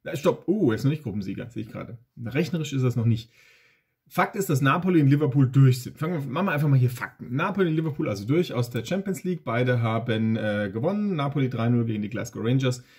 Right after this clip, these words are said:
Liverpool gewinnt drei null bei Ajax Amsterdam. Damit beide durch. Fünfzehn Punkte Napoli, zwölf Punkte Liverpool. Liverpool könnte noch Gruppensieger werden, wenn sie das Rückspiel gegen Napoli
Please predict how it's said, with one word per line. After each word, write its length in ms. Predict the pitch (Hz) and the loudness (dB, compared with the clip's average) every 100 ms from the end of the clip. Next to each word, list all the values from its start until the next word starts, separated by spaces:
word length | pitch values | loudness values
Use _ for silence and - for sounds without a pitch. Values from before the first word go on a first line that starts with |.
| _ | _
Liverpool 400 | 120 123 123 123 | -2 0 2 0
gewinnt 240 | 104 107 98 | 0 -4 -6
drei 160 | 95 | -6
null 160 | 104 101 | -4 -6
bei 100 | 95 | -8
Ajax 240 | 98 - | -10 -10
Amsterdam. 540 | 90 - - 131 139 - _ _ _ - - | -12 -10 -2 0 0 -4 _ _ _ -20 -6
Damit 260 | 117 113 - | -2 -2 -2
beide 240 | 104 104 | -6 -2
durch. 260 | 151 185 - | 2 2 0
Fünfzehn 320 | 143 - 113 | -4 -2 -2
Punkte 220 | 110 110 | -2 -2
Napoli, 340 | 117 127 127 | 0 0 0
zwölf 300 | 117 113 113 | -2 -2 -2
Punkte 220 | - 104 104 | -4 -6 -4
Liverpool. 440 | 147 170 170 170 - - - - | -2 -2 -2 -2 -4 -20 -12 -2
Liverpool 480 | 165 170 147 143 - - | 0 2 0 -2 -6 -14
könnte 420 | - 254 285 262 | -4 0 2 2
noch 200 | 240 - | 0 -2
Gruppensieger 600 | 226 214 190 170 127 135 | -4 -2 -2 0 0 0
werden, 460 | 254 165 143 254 - _ - | -2 0 0 -2 -6 _ -6
wenn 180 | 139 180 | -2 0
sie 80 | 175 | 0
das 200 | 127 131 | 0 0
Rückspiel 720 | 120 196 - - 233 233 226 | 0 0 -4 -10 -2 0 -2
gegen 400 | - 180 196 175 | -2 -4 -2 0
Napoli 760 | 127 147 160 185 180 180 185 | 0 0 -2 -2 0 0 -2